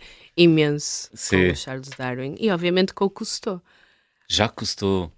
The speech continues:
Speaker 2: É uma lenda, não é? É uma figura inspiradora para quem gosta de mergulho.
Speaker 1: Sim, foi o iniciador, não é? Aquela pessoa
Speaker 2: É.
Speaker 1: que iniciou a
Speaker 2: Também
Speaker 1: explorar.
Speaker 2: vias os documentários do Jacques Cousteau na
Speaker 1: Sim,
Speaker 2: televisão.
Speaker 1: sim,
Speaker 2: Foi
Speaker 1: sim.
Speaker 2: isso que te fez, eh,
Speaker 1: Não,
Speaker 2: gostar do mar?
Speaker 1: acho que não, eu não sei explicar o porquê, porque os meus pais vêm em Trás-os-Montes.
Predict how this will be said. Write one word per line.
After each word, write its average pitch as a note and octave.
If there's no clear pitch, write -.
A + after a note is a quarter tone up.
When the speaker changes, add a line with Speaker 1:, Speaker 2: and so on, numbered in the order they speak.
Speaker 2:
É C#3+
uma A#2+
lenda, G2+
não E2
é? -
É E2+
uma G2+
figura F#2
inspiradora F#2+
para E2+
quem F2
gosta E2
de D2+
mergulho. E2
Speaker 1:
Sim, C3+
foi C3
o C3
iniciador, B2
não A2
é? A2+
Aquela A#2
pessoa -
Speaker 2:
É. D2
Speaker 1:
que C#3
iniciou C3
a C3+
Speaker 2:
Também F2+
Speaker 1:
explorar. F2
Speaker 2:
vias F2+
os F#2+
documentários E2+
do D#2+
Jacques D#2
Cousteau D#2+
na D#2+
Speaker 1:
Sim, F2
Speaker 2:
televisão. D#2+
Speaker 1:
sim, B2+
Speaker 2:
Foi -
Speaker 1:
sim. -
Speaker 2:
isso -
que -
te -
fez, -
eh, F2
Speaker 1:
Não, A3
Speaker 2:
gostar C4
do -
mar? G2+
Speaker 1:
acho B3+
que -
não, B3
eu A3+
não A3+
sei G#3+
explicar G3
o G3
porquê, F#3
porque -
os F3
meus F3
pais F3
vêm E3+
em E3+
Trás-os-Montes. E3+